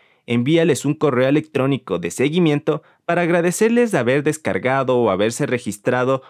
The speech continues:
o lo que hayan hecho en tu sitio. También es una excelente oportunidad para alentarlos a compartir o reenviar a amigos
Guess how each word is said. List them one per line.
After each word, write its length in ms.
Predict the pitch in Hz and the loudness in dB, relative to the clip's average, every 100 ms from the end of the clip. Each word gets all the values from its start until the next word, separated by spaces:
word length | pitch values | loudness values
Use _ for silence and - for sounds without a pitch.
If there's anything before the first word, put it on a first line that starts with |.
| - | -2
o 100 | 190 | 0
lo 160 | 202 | 0
que 100 | 208 | 2
hayan 260 | 233 233 180 | 2 2 2
hecho 240 | 160 180 | 0 0
en 80 | 156 | -2
tu 100 | 104 | -2
sitio. 460 | - 123 - - - _ | -2 -2 -2 -16 -20 _
También 400 | - 113 139 151 | -4 -2 0 0
es 160 | 120 - | 0 0
una 180 | 180 214 | 2 2
excelente 480 | 208 120 127 160 180 | 0 0 0 0 0
oportunidad 720 | - 123 113 110 113 123 127 - _ | 0 -2 0 -2 0 -2 -4 -14 _
para 200 | - 233 | -2 0
alentarlos 600 | 214 135 120 123 127 139 | 2 0 0 -2 0 -2
a 120 | 117 - | -2 -2
compartir 600 | 143 165 147 - 135 - | -2 0 -2 -2 -4 -2
o 160 | - 185 | 0 0
reenviar 640 | 156 151 113 117 110 - | 2 0 2 0 0 -4
a 180 | 101 135 | -2 0
amigos 540 | 160 165 147 165 165 | 0 0 2 0 0